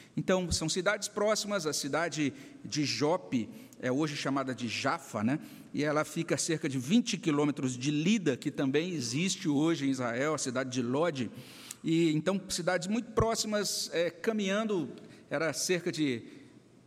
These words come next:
quatro horas de caminhada para alguém em boa forma. Para mim, uns quatro dias e meio, mais ou menos.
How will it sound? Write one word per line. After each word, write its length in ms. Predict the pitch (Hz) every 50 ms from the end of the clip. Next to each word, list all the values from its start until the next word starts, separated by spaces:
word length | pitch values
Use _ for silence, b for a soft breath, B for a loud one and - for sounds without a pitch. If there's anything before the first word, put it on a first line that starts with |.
| - -
quatro 340 | - 196 190 - - 180 180
horas 200 | 180 180 175 151
de 80 | 160 156
caminhada 600 | - 170 165 156 151 151 160 170 175 175 170 165
para 180 | - 165 170
alguém 360 | 160 156 147 156 156 165 165
em 40 | 160
boa 220 | 147 139 160 165 160
forma. 360 | - - 143 131 117 120 113
Para 220 | - - - 190
mim, 260 | 165 170 185 202 185
uns 140 | 151 - -
quatro 400 | - - - 139 143 - 131 120
dias 380 | 110 107 110 127 135 131 110 117
e 40 | 110
meio, 320 | 104 110 127 135 127 113
mais 140 | 123 117 117
ou 60 | 120
menos. 320 | 113 131 135 120 - -